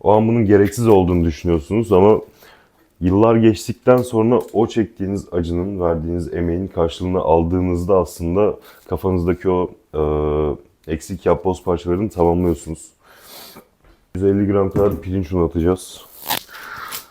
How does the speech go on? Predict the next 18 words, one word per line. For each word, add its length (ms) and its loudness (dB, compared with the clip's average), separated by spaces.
Pirinç 260 -2
unu 120 -2
çok 200 2
fazla 220 4
tüketmiyorum 520 0
ama 300 2
hediye 320 -2
geldiği 280 2
için 320 -12
neden 300 0
kullanmayayım 540 -2
ki? 120 -16
Evet, 200 -4
Bursa'da 380 0
üç 280 -6
tane 180 2
mekbit 340 -6
var. 460 -6